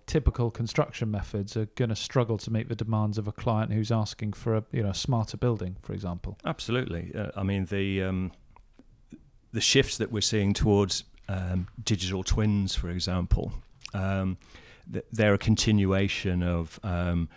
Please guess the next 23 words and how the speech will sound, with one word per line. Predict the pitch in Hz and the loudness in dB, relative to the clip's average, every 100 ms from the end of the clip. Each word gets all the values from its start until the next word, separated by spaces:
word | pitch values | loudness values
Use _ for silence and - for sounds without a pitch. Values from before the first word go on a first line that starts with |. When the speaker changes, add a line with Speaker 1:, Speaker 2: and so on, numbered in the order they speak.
| - | -2
Speaker 2:
recent | 98 98 - 90 - | 4 4 4 -2 0
trends | - 92 90 | 0 2 2
on | 85 90 | 0 -2
smart | - 90 85 - | -2 0 0 0
buildings | 101 101 92 95 90 - | 2 2 4 2 2 0
and | 80 | -2
smart | - 87 82 - | 0 0 0 0
cities. | - 120 - 85 - - - - - - - | 0 0 0 -4 -4 -6 -8 -20 -20 -20 -12
Um, | 95 90 95 95 95 - - - | -4 -2 0 0 -2 -8 -20 -2
when | 110 | 2
you've | 123 110 | 2 2
got | 104 - | -2 -2
clients | - 101 95 - | -2 0 0 -2
who | 101 95 | -2 -2
are | 92 92 | -2 -2
increasingly | 90 - 107 - 95 | -4 -2 -2 -2 -2
demanding | 98 95 95 90 | 0 0 0 0
a | 90 | 0
more | 92 87 | 0 0
sophisticated | - 95 - 92 - - 95 90 90 - | -2 -4 -2 -4 -4 -6 -4 -4 -6 -2
product, | 139 139 123 - - - _ - - - | 0 0 -2 -4 -10 -12 _ -20 -20 -8
then, | 113 107 110 - - - | 0 2 2 -4 -20 -16
um, | - 98 98 101 | -4 0 2 0